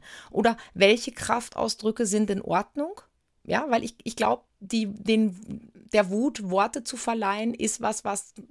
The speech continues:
was Menschen brauchen, ja. Also, das sieht man allein daran, wie viele, wie viele Menschen irgendwie im Auto fluchen, ja. Also, dem, dem mit Worten Ausdruck zu verleihen, ist total in Ordnung. Aber welche Worte sind für mich okay?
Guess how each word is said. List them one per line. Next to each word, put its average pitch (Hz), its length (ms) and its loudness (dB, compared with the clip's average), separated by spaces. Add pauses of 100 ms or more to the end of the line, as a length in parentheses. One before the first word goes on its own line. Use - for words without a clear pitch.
was 202 340 -4
Menschen 214 500 -2 (140)
brauchen, 170 600 0 (160)
ja. 214 260 -6 (340)
Also, 190 240 0 (220)
das 196 120 -4
sieht 214 160 0
man 208 200 0
allein 190 300 -2
daran, 190 420 -2
wie 202 120 -4
viele, 202 540 -4
wie 190 220 -6
viele 208 260 -4
Menschen 196 400 -2
irgendwie 196 260 -2
im 202 120 -4
Auto 190 320 -2
fluchen, - 560 -8
ja. 185 180 -6 (260)
Also, 214 180 0 (280)
dem, 226 360 4
dem 220 280 4 (580)
mit 214 300 4
Worten 202 360 6
Ausdruck 247 440 0
zu - 100 -8
verleihen, 220 360 4
ist 226 120 -2
total 196 320 0
in 214 80 -2
Ordnung. 196 320 2
Aber 180 220 0
welche 226 400 2
Worte 226 320 2
sind 220 180 0
für 220 140 -2
mich 226 400 0
okay? 202 480 0